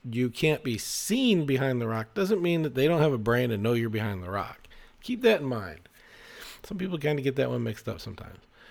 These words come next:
Constitution doesn't have any. Sorry, it has the important things. How well you can hold your breath.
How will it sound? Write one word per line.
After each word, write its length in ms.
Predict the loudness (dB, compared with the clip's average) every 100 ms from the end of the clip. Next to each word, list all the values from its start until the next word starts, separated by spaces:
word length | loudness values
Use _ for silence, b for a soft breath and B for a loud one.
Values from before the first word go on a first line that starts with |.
| B B B
Constitution 720 | 2 2 4 2 0 0 -4 2
doesn't 240 | 4 6
have 200 | 6 6
any. 200 | 4 -2 -12 _ -2
Sorry, 480 | 2 4 4 0 -4
it 60 | -6
has 220 | -4 -2
the 140 | -2
important 420 | -4 0 0 0 0
things. 340 | 2 2 -2
How 160 | -10 -10
well 160 | -10
you 80 | -12
can 140 | -10
hold 160 | -10 -10
your 100 | 0
breath. 600 | 6 8 6 2 -14 -20